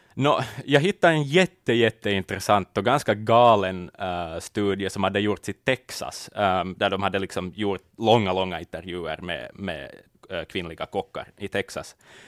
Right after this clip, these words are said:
Och det där, eh, de kom fram till det här, alltså det låter helt sjukt, men att oavsett vad en kvinna gör i ett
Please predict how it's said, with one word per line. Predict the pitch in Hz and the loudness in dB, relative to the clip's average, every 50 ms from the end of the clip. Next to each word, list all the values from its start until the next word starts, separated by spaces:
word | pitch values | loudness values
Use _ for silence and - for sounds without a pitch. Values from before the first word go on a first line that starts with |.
| - - - | -20 -20 -20
Och | _ _ - 117 110 | _ _ -2 0 2
det | 107 104 | 2 4
där, | 110 107 101 98 98 104 104 107 101 | 4 4 4 4 2 2 2 2 0
eh, | 98 101 | 0 2
de | 113 131 135 - | 0 0 2 4
kom | - 202 185 | 2 2 2
fram | - 180 170 - | 2 0 0 0
till | - 190 131 117 104 - - - 76 92 | 0 0 0 0 0 -2 -6 -14 -16 -6
det | 113 113 117 123 | 0 0 2 2
här, | 127 135 117 | 4 2 4
alltså | 101 113 - 120 | 2 4 2 2
det | 107 110 110 | 4 4 4
låter | 113 123 113 - - | 6 4 2 2 0
helt | 110 90 - | -2 -2 -2
sjukt, | - - 117 95 87 - - - | -2 0 0 0 -2 -6 -12 -6
men | 98 95 98 101 - _ _ _ _ _ | -4 -4 -4 -4 -8 _ _ _ _ _
att | 123 120 - - | -2 -2 0 -2
oavsett | 160 185 208 196 180 147 - 135 131 127 - 110 | 2 4 4 4 4 2 0 -2 -4 -4 -2 -2
vad | 107 98 | -2 -2
en | 92 - | -2 -2
kvinna | - 101 104 95 95 90 82 | -4 -4 -2 -2 -2 -4 -6
gör | 85 82 76 65 65 85 95 - - _ _ _ _ _ _ | -6 -8 -8 -8 -10 -10 -10 -12 -16 _ _ _ _ _ _
i | - 104 95 87 87 87 85 - - - _ _ | -8 -6 -4 -4 -6 -6 -8 -10 -12 -16 _ _
ett | 90 87 - | -8 -8 -8